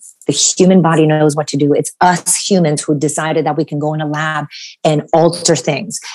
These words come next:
and make things better. And Mother Nature is like, "You silly people, let me show you what's going down." Boom, pandemic. And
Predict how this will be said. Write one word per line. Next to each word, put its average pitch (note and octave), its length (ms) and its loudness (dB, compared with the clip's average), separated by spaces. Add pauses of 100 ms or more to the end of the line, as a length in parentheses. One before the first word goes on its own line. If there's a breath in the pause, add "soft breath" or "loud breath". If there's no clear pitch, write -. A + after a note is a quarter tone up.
(120)
and D#3+ 200 4
make D#3+ 200 4
things D3 240 0
better. D#3 400 2
And D3+ 200 -4
Mother E3 240 0
Nature D#3+ 280 0
is D3 100 -2
like, D3+ 220 -2 (440 soft breath)
"You F#3+ 220 0
silly G#3 320 0
people, E3 560 -6
let E3+ 160 -6
me F#3 80 -4
show F#3 160 -4
you E3+ 120 0
what's D#3 180 -2
going D3+ 320 -4
down." C#3+ 300 -4 (100)
Boom, E3+ 260 2
pandemic. D#3+ 520 0 (520)
And E3+ 380 -2